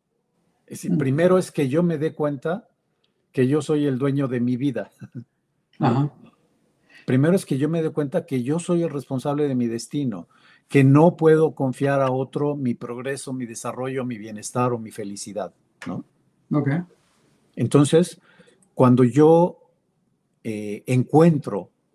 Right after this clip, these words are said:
Speaker 1: un contexto propicio donde podemos juntarnos, reunirnos personas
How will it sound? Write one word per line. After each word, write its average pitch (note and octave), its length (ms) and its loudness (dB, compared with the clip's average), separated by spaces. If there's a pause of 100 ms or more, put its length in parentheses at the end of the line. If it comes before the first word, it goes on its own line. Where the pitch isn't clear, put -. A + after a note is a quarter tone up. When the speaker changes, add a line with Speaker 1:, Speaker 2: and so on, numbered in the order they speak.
(120)
Speaker 1:
un A#2+ 160 -2
contexto D3 640 -2
propicio C3+ 640 -6 (640)
donde B2+ 640 2
podemos D3 1120 -2 (1040)
juntarnos, B2+ 840 -2
reunirnos B2 640 -2
personas A#2+ 880 -4